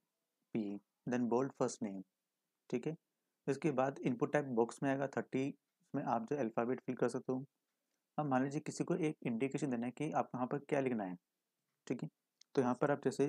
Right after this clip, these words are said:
इन box में वहाँ पर पहले से लिखा आएगा that actually you need to fill only the first name। So यहाँ पर देते हैं एक value equal to first name, ये हो गया।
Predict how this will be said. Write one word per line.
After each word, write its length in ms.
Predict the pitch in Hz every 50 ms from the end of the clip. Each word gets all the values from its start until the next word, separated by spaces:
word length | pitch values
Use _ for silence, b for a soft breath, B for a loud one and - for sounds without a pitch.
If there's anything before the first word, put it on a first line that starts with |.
| 151 -
इन 160 | 156 139 127 107
box 260 | 113 127 131 - -
में 80 | 151 147
वहाँ 140 | 135 117 113
पर 60 | 139 -
पहले 200 | - 123 120 120
से 100 | - 139
लिखा 140 | 131 -
आएगा 160 | 107 104 117 127 147 165 - _ _ _ _ _ _ -
that 240 | 123 123 131 135 - 151 151 -
actually 280 | 139 - - - 139 135 131
you 80 | 123 123
need 100 | 131 120 139
to 40 | 131 -
fill 180 | - 139 139 139 127
only 180 | 117 113 113 110 127
the 80 | 156 156 - -
first 240 | 139 139 131 - -
name। 160 | 104 95 92 92 - _ _ _ _ _ _ _ _ _ _ _ _ _ _ _ _ _ _ -
So 40 | -
यहाँ 120 | 127 120
पर 80 | 113 139
देते 240 | 123 120 113 - 156
हैं 60 | 143
एक 60 | 135 127 113 113
value 320 | 113 107 107 107 113 123 147 - _ _ _ _ _ _ _ _ _ _ _ _ _ _ _ _ _ _ _ _ _ _ _ _ _ _ _ _ _ _ - - _ _ _ _ _ _ _ _ _ -
equal 320 | 123 113 - - 113 107 -
to 60 | 147 156 175 - _ _ -
first 320 | 131 120 123 120 - - 127 113
name, 180 | 107 98 98 - _ _ _ _ _ _ _ _ - - _ _ _ _ _ _ _ _ _ _ _ _ _ _ _ _ _ _ _ _ _ _ _ _ _ _ _ _ _ _ _ _ _ _ _ _ _ _ _ _ _ _ _ _ _ _ _ _ _ _ _ _ _ _ _ _ _ _ _ _ _ _ _ _ _ _ _ _ _ _ _ _ _ _ _ _ -
ये 140 | 127 113 113
हो 140 | 113 117 113
गया। 200 | 120 139 160